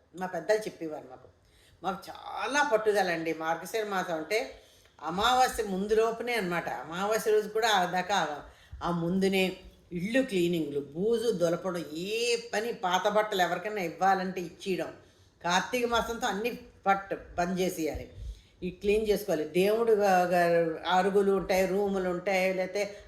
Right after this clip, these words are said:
అల్మార్లు ఉంటాయి కదా, ఎవరు ఎక్కడ పెట్టుకుంటే అక్కడ ఆ దేవుళ్ళని అన్నీ క్లీన్ చేసుకోవడం, అన్నీ కడగడం, దేవుళ్ళని కడగడం, అక్కడంతా నీట్‌గా పెట్టుకోవడం, ఇవన్నీ చేసేయాలండి. మార్గశిర మాసం వచ్చింది అంటే ఇవాళ పాడ్యమే.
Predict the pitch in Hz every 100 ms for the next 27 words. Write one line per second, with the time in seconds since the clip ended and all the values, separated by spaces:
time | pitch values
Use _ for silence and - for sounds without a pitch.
0 | - 190 202 208 190 190 180 196 196 202
1 | 156 185 202 - 202 202 185 202 202 175
2 | 156 156 - - _ - 180 170 180 208
3 | 220 202 185 202 226 208 180 208 190 175
4 | - 160 151 151 185 196 170 165 180 165
5 | 151 165 165 170 160 156 160 165 165 165
6 | 156 180 175 196 165 175 180 208 202 -
7 | - - 160 160 170 - - _ _ _
8 | - 170 - 247 269 214 180 190 180 151
9 | 139 131 131 - - _ - - - 165
10 | 196 214 214 247 247 226 208 196 185 170
11 | 180 - 247 226 220 214 285 208 185 175
12 | 165 165 160 143